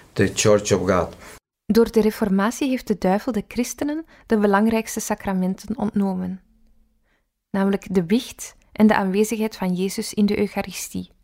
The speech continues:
Speaker 2: En daarbij ook nog de devotie tot Onze Lieve Vrouw.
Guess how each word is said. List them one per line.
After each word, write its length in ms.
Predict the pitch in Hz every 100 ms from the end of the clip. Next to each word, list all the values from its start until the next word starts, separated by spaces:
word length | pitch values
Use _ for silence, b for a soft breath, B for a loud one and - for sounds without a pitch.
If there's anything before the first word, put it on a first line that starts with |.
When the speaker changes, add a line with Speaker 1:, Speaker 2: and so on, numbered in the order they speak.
| _ _ _ _ _ _ _ _ _ _
Speaker 2:
En 140 | 202
daarbij 360 | 202 185 202 226
ook 200 | 214 233
nog 240 | 240 233 -
de 160 | 196 202
devotie 500 | 196 - 214 - 214
tot 220 | 196 -
Onze 200 | 190 185
Lieve 220 | 185 175
Vrouw. 340 | 165 180 175